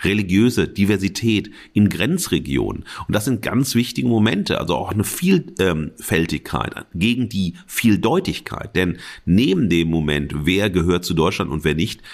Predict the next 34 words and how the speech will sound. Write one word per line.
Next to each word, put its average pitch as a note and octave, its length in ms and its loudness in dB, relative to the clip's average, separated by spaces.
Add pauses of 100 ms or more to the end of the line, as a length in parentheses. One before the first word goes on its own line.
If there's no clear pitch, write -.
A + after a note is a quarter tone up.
(120)
sind C#3 200 0
es C3 120 -4
ja A2+ 60 0
immer D3 320 0
solche, G#2 420 -4 (300)
äh, F2+ 220 2
Parolen, F#2+ 800 0
die G2+ 160 2
Projektionen G2+ 560 0
zu G#2+ 80 -4
lassen, F2 240 -2
wie, F#2 220 -2
wie F2+ 200 4 (200)
„es - 160 -4
sind B2 360 0
zu C3 220 0
viele“. C#3+ 480 0 (160)
Und F#2 140 0
diese G#2 120 4
Chiffren F3 340 -2
sagen, D2 200 -2
okay, - 380 -4
zu - 120 -2
viele G#2+ 160 2
Migrantinnen, A#2 680 -2 (180)
zu G#2 140 -2
viel G#2 240 2
religiöse F#2 440 0
Vielfalt, A2+ 540 0 (180)
zu - 240 -2
viel, G#2 440 2
äh, D2 120 -2
Rentnerinnen. G2 800 -2 (160)
Also A2+ 160 0